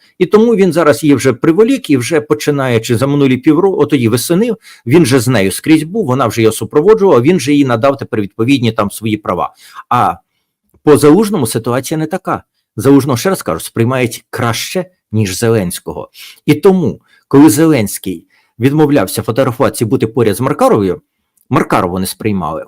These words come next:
Коли Зеленський не захотів сфотографуватися і бути поряд з Залужним, Зеленського не будуть сприймати. От і вся історія. Тим більше цей зараз візит, це ж візит не просто до Великобританії, це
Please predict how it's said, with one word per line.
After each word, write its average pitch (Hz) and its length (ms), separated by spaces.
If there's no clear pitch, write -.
Коли 143 220
Зеленський 147 580
не 127 120
захотів 139 480
сфотографуватися 110 760
і - 20
бути 113 260
поряд 101 320
з 92 40
Залужним, 120 580
Зеленського 123 500
не 92 80
будуть 87 220
сприймати. 92 520
От 190 180
і - 20
вся 226 200
історія. 160 560
Тим 131 140
більше 156 200
цей 156 180
зараз 143 260
візит, 165 280
це 123 80
ж 113 100
візит 123 300
не 131 480
просто 131 260
до 117 80
Великобританії, 139 760
це 123 360